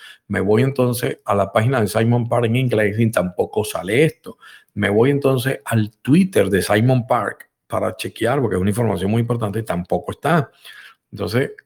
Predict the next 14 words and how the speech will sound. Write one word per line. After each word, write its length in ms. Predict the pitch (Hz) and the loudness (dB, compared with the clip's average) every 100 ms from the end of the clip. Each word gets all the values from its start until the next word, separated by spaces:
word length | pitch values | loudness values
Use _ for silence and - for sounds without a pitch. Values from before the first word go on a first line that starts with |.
| _ - | _ -6
esto 580 | - 110 - 151 147 - | -4 -4 -2 -2 -2 -4
definitivamente 960 | 117 - 107 101 113 120 107 120 147 - - - _ | -4 -2 -4 -2 0 0 -2 -2 -6 -8 -20 -20 _
es, 500 | - 101 98 92 - - | -4 -2 -2 -4 -12 -8
es 180 | 107 98 | -6 -2
una 180 | 110 110 | -2 0
información 500 | 117 151 117 95 95 | 2 2 0 0 0
manipulada, 840 | 110 110 98 95 147 190 - 92 _ _ _ _ | 0 -4 -2 -2 -2 -4 -6 -12 _ _ _ _
¿ok? 160 | 95 98 147 160 - _ _ | -14 -8 -8 -8 -12 _ _
Señores, 440 | - - 123 139 92 - - | -14 -4 -2 -2 -4 -8 -14
cuando 300 | - 107 101 | -4 0 0
vaya 240 | 90 113 165 | 0 0 -2
a 40 | |
pasar 340 | - - 120 131 | -4 -4 -4 -2
algo 500 | 143 147 165 180 | -2 0 -2 -2